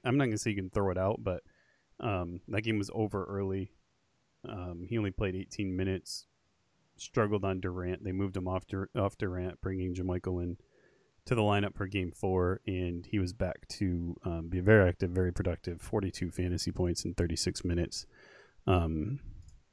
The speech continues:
he's a solid play tonight, so I don't know. Call it a cash game lineup. I don't, <sighs> it's a two-game slate. It's not, it's not exciting.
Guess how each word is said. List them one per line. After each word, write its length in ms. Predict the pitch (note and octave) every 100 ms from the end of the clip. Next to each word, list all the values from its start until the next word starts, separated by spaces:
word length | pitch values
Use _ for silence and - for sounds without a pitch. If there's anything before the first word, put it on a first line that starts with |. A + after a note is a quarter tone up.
| _ -
he's 220 | - A#2+
a 40 |
solid 280 | G#2+ A2 F#2+
play 140 | G2 F#2
tonight, 340 | F#2 F2+ -
so 300 | - E2 D#2 - - - - - _ _ -
I 80 |
don't 120 | B2 F#2
know. 100 | E2+
Call 260 | - D3+
it 60 | C#3+
a 40 |
cash 280 | C#3 C3+ A#2
game 140 | B2 A2
lineup. 240 | A2+ A2
I 80 | C#3+
don't, 140 | B2+ - -
<sighs> 160 | - -
it's 180 | C3+
a 60 | -
two-game 400 | - A2+ G2 F#2
slate. 300 | - F2 E2+
It's 160 | - -
not, 240 | G2+ F#2 - _
it's 160 | - -
not 140 | G2+
exciting. 480 | F#2 - D2 D2 D2+